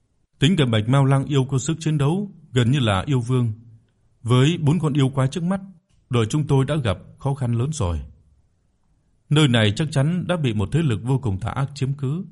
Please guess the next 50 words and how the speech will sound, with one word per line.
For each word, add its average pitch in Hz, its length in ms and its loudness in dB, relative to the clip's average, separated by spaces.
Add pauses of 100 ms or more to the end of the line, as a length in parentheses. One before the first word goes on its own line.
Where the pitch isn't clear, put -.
(600)
Trời 120 200 4
mới 135 140 4
biết 190 220 -2
bên 151 180 2
trong 147 200 0
có 147 80 -8
bao 143 200 2
nhiêu 139 140 2
con 139 160 -4
yêu 135 180 0
vương 135 360 0
hay 131 100 0
là 101 120 0
quỷ 90 260 -2
vương. 113 280 0 (1040)
Nếu 127 180 4
muốn 147 160 4
cứu 156 180 2
người 107 320 2
thì 101 80 0
phải 90 180 -2
bàn 87 220 -4
bạc 85 180 -4
thật - 180 -8
kỹ, 175 260 -8 (640)
tuyệt 123 200 4
đối 151 180 2
không 160 180 2
thể 107 180 0
kích 170 160 -4
động, 92 220 -4 (500)
không 147 240 0
thì 104 140 2
rất 135 220 -2
dễ 185 180 0
trộm 104 200 0
gà 95 140 0
không 123 240 -2
được, 95 180 0 (320)
còn 92 300 0
mất 151 160 -2
nắm 151 140 -2
gạo. 92 220 -4 (1080)
Đây 123 180 2
chính 156 140 -2
là 90 320 2 (120)
thế 123 120 2
giới 147 180 -2
bên 139 200 -4
ngoài, 85 320 -4